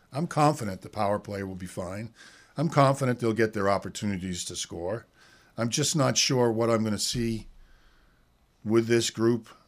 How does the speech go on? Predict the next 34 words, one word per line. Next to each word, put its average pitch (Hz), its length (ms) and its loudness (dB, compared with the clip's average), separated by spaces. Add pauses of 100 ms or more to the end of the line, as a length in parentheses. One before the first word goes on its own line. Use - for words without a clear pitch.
(440)
in 107 100 -2
terms 120 340 2
of 110 80 0
a 107 40 0
defensive 110 520 -2
mindset. 113 500 -2 (220)
And 98 120 -4
I 101 100 -2
think 107 300 -4 (1300)
it - 100 -8
should 117 240 2
be, 104 320 -2 (1040)
I 117 80 -4
hope 165 400 4
it's 110 220 -2
clear 165 380 4
to 139 140 -4
me 92 380 -6 (560)
that 113 160 -4
the 113 100 -2
coach - 560 -2 (560)
drew 131 280 0
a 117 40 4
line 131 280 4
in 113 80 0
the 98 80 -4
sand 117 500 -2 (640)
with 110 140 -2
this 104 200 -2
team 92 240 -6
and 85 100 -8
said, - 220 -12
"Okay, 123 500 0
okay, 110 500 -6